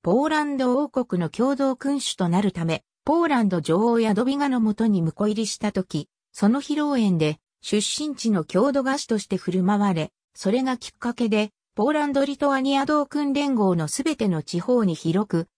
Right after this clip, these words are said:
知られるようになったとも言われている。この時、この菓子を作った職人はその褒美としてもらった指輪で、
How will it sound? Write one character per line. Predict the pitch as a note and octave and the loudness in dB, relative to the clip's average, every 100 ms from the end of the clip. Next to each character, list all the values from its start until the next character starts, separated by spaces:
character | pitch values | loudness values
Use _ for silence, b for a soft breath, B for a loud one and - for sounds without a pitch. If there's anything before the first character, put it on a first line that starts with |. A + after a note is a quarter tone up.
| _ | _
知 | - - | -8 -2
ら | A3 C#4 | 0 0
れ | D4 | 0
る | D4 | 0
よ | D4 | 0
う | C#4+ | 2
に | G3+ | 2
な | F3+ | 2
っ | G#3+ | -2
た | - G3+ | -4 -2
と | F3+ | 0
も | F3+ | 0
言 | D#3 D#3 | 0 0
わ | D#3+ | -2
れ | D#3 | -2
て | - | -2
い | E3 D3 | -4 -2
る。 | C#3 B2 _ _ _ _ _ | -6 -10 _ _ _ _ _
こ | - | -4
の | A#3+ D4 | -2 0
時、 | B3 - G3+ - _ _ | -4 -4 -6 -6 _ _
こ | - | 0
の | A3 | 0
菓 | D4+ D#4+ | 0 -4
子 | - A#3+ | 0 0
を | F#3+ | 0
作 | - B3+ | -4 -8
っ | |
た | - G3 | -6 -6
職 | - F3 A#3 | -6 -4 0
人 | A3 G#3+ G3+ | 2 2 2
は | F#3+ | 0
そ | - F3+ | 0 0
の | B3+ | 0
褒 | - C#4+ D#4 | 0 -2 0
美 | C4+ | -4
と | C4+ | -4
し | B3+ | -6
て | - A#3+ | -2 2
も | A#3 | 2
ら | A3 | 0
っ | |
た | - G#3 | -2 0
指 | F#3+ F#3 | 2 2
輪 | G3 F#3+ | 2 0
で、 | F3 | -2